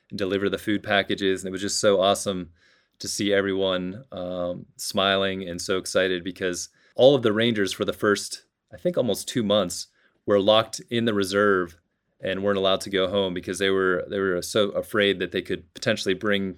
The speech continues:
covid into the reserve and then have to shut everything completely down in terms of, uh, protecting the wildlife on the anti-poaching side. So, you know, these guys haven't been able to see their families. Um,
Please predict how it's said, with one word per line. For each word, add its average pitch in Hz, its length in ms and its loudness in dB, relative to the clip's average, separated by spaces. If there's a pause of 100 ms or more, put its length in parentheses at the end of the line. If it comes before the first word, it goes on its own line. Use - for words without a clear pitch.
covid 98 360 2
into 98 460 -4
the 90 100 -2
reserve 92 420 -2
and 92 120 -6
then 90 220 -4 (520)
have 104 220 0
to 92 240 2
shut 104 260 4
everything 98 380 0
completely 95 400 -4
down 95 340 0
in 92 60 -6
terms 92 300 -6
of, 90 280 -4 (500)
uh, 90 180 -4
protecting 98 420 -4
the 92 80 -2
wildlife 90 480 4
on 90 140 -2
the 90 220 -2
anti-poaching 98 600 -4
side. 87 360 2 (680)
So, 107 460 8 (180)
you 110 120 -2
know, 98 80 2
these 117 160 0
guys 110 260 6
haven't 110 240 2
been 107 80 -4
able 101 200 0
to 92 60 0
see 101 180 0
their 85 120 0
families. 127 920 4
Um, 95 600 -4